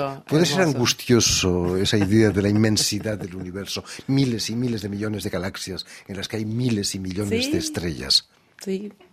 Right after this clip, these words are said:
Speaker 2: Que además están en expansión.
Speaker 1: Y, y maravilloso también, todo eso que, mm, existe, no lo vamos a conocer. Igual estamos acá muy de paso, ya lo sabemos, y pasa muy rápido.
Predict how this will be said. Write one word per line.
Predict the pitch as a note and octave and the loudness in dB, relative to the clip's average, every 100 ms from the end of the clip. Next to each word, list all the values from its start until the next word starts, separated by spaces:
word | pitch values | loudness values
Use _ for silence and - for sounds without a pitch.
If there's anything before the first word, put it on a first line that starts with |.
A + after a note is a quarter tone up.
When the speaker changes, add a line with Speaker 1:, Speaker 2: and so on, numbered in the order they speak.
| - | -6
Speaker 2:
Que | |
además | F#2 B2 G#2+ | -2 0 0
están | G2+ B2+ | 0 0
en | A2+ | 0
expansión. | F#2 - F#2 - A2+ A#1+ | -2 -6 -4 -2 -2 -4
Speaker 1:
Y, | - F3 E3 D#3 D#3 C3 | -6 -6 -6 -6 -8 -8
y | E3 D#3 | -10 -6
maravilloso | E3 E3 F3+ A#3 G4 - C#3+ | 2 6 6 6 4 2 0
también, | B2 A#2 - - - _ - | 0 -2 -4 -8 -14 _ -8
todo | D3+ D3+ | -4 -2
eso | D3+ D3+ | -4 -4
que, | C#3 C3 B2 - - | -4 -4 -6 -12 -10
mm, | C#3 C3+ C3 C3 - G1+ - - - - A#2+ - _ - - | -6 -4 -6 -6 -8 -10 -10 -12 -12 -14 -16 -20 _ -20 -14
existe, | - - G#3+ - - C#3+ D3+ D3 | -8 -4 -2 -2 -4 -2 -4 -8
no | D#3 C#3 | -6 -4
lo | |
vamos | C3 C3 A#2 | -4 -4 -6
a | |
conocer. | A#2+ A2+ A#2+ F3+ D3 D#3 - _ _ _ _ _ _ _ _ - | -8 -8 -2 0 0 -2 -8 _ _ _ _ _ _ _ _ -10
Igual | D3+ D3+ C3 B2 B2 _ | -4 -2 -2 -6 -18 _
estamos | A2+ - C3+ B2+ A2+ | -10 -4 -4 -4 -6
acá | A#2+ A#2+ A2+ | -2 -2 -4
muy | - C3+ | -6 -4
de | A#2 | -2
paso, | A2 D3 A#2 B2+ | 0 0 -2 -4
ya | A#2 | -4
lo | A2+ | -6
sabemos, | A2 G#2+ B2+ C3+ C#3 - - - - - - - _ - | -6 -4 -2 -2 -4 -8 -16 -20 -20 -20 -20 -20 _ -12
y | B2 A2+ A#2 | -8 -6 -4
pasa | B2 C#3 | -2 -2
muy | A#2+ | -4
rápido. | C#3+ B2 - C3+ C3+ D3+ | -6 -6 -6 -6 -6 -8